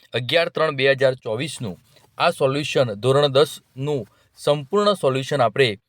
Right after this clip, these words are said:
આ ચેનલમાં નિહાળીએ છીએ. તમે નવા છો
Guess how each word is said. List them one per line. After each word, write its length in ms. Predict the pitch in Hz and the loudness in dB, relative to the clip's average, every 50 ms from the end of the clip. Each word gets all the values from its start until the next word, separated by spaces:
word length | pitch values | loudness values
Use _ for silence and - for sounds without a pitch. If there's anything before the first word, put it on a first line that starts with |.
| _ _ _ _ | _ _ _ _
આ 240 | - 131 135 123 113 | -10 -8 -8 -8 -10
ચેનલમાં 880 | - _ _ _ - 127 123 131 135 139 139 135 120 104 - - 110 | -12 _ _ _ -8 -4 -2 -2 -2 0 2 2 0 0 -2 -6 -8
નિહાળીએ 600 | 113 113 120 113 104 127 131 135 147 147 147 151 | -4 -2 -2 0 0 0 0 0 0 -2 -2 -4
છીએ. 220 | 143 - 165 165 180 - _ - _ _ _ | -4 -6 -8 -8 -8 -12 _ -20 _ _ _
તમે 240 | 143 143 160 190 202 | -12 -10 -6 -4 0
નવા 360 | 185 180 175 170 170 170 170 - - | 2 4 6 6 6 4 2 0 0
છો 220 | 175 170 175 180 | 0 0 0 -2